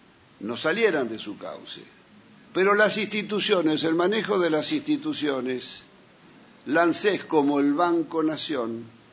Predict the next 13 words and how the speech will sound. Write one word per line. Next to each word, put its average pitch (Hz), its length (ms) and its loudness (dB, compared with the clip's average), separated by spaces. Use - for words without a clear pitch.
pueden 165 300 4
estar 156 440 0
pésimamente 143 960 0
gestionadas, 117 960 -6
y 131 220 0
eso 147 540 -2
no 131 260 0
va 147 160 2
en 131 180 0
contra 139 560 -2
de 127 140 -4
la 120 100 -2
necesidad 117 840 -4